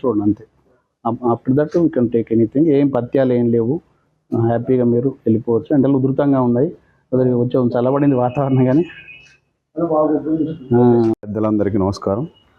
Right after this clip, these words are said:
Speaker 3: ప్రత్యేకంగా పరికపాళ్ళ అశోక్ గారు మన జిల్లా వాసి కావటం మనకు మంచిది. వారు ప్రత్యేకంగా ఈ ఎండ దె-, వడదెబ్బ తగలకుండా ఉండేందుకు హోమియో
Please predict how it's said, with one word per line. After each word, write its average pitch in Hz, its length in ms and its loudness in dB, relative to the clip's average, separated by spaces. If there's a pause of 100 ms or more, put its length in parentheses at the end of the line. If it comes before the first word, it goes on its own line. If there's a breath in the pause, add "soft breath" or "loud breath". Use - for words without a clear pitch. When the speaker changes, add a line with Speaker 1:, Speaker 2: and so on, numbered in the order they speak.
(260)
Speaker 3:
ప్రత్యేకంగా 107 580 0
పరికపాళ్ళ 101 500 -2
అశోక్ 98 300 -4
గారు 101 360 0 (340)
మన 98 220 2
జిల్లా 113 280 2
వాసి 107 300 0
కావటం 104 500 -2 (680)
మనకు 95 600 0 (720)
మంచిది. 101 480 0 (840)
వారు 101 320 2
ప్రత్యేకంగా 113 760 0
ఈ 107 420 2
ఎండ 104 180 2
దె-, 110 200 2
వడదెబ్బ 107 360 2
తగలకుండా 104 520 0
ఉండేందుకు 101 680 -2 (580)
హోమియో 101 480 0